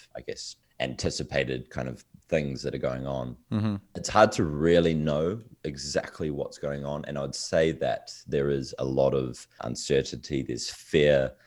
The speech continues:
Speaker 1: There's potentially different habits in spending due to the environment. So it's, it's quite hard to know. But I think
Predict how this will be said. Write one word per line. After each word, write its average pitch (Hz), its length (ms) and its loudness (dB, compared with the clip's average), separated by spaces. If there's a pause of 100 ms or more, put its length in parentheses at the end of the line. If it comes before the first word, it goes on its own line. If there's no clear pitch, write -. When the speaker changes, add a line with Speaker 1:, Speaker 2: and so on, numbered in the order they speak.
(420)
Speaker 1:
There's 67 640 -2 (180)
potentially 71 920 -2 (140)
different - 320 -4
habits - 520 0
in 64 120 -4
spending 71 800 -4
due 71 160 -2
to 67 100 -10
the 65 120 -8
environment. 64 640 -4
So - 120 -4
it's, - 180 -6 (280)
it's - 100 -8
quite 123 220 8
hard 87 320 4
to 73 100 -6
know. 69 400 -2 (220)
But 82 100 6
I 82 80 6
think - 460 -6